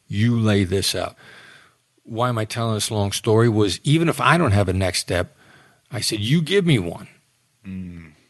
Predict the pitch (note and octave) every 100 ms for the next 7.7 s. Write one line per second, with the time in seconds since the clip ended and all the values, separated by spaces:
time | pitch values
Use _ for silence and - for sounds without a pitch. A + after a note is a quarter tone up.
0 | _ _ _ A2 A2 G#2+ G#2 A#2 A#2 G#2+
1 | G#2+ - _ _ _ _ - A#2+ A2+ A2+
2 | A#2 A2 G#2+ G#2 G2+ F#2+ A2 B2+ D3+ E3+
3 | D#3+ - A2 G#2+ G#2 G2+ G#2 G2 C#3+ C#3+
4 | - G#2+ A2+ A2 G#2+ A2 - _ _ _
5 | _ A#2 A2 G#2 A2+ C3 C#3 - A2+ A2
6 | F#2+ G2+ A2+ A2+ C3 B2 - A2+ G#2 G2+
7 | G#2 G2+ - G#2 F#2 -